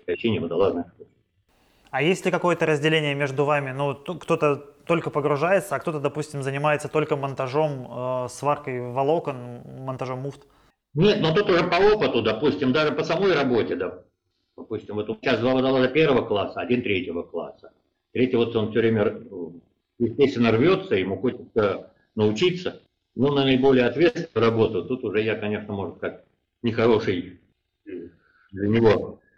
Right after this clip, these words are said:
Speaker 1: человек, я и отправлю другого. Ну, в принципе, учиться водолазному делу надо наверху, а потом, да, а потом уже идти под воду.
Speaker 2: А связному делу?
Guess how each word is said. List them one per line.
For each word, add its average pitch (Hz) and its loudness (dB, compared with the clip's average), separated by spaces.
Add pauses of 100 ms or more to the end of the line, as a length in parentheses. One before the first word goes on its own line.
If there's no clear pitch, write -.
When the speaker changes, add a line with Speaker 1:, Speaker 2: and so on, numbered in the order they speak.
Speaker 1:
человек, 113 2
я 104 4
и 101 2
отправлю 110 2
другого. 107 2 (540)
Ну, 165 -4 (320)
в - -20
принципе, - -2 (380)
учиться 160 2
водолазному 147 2
делу 156 2
надо 131 2
наверху, 135 0 (500)
а - -12
потом, - -4 (520)
да, 87 -4
а 82 -8
потом 107 -2
уже 85 -2
идти 82 -12
под 80 -8
воду. 80 -12 (160)
Speaker 2:
А 143 -4
связному 170 0
делу? 156 0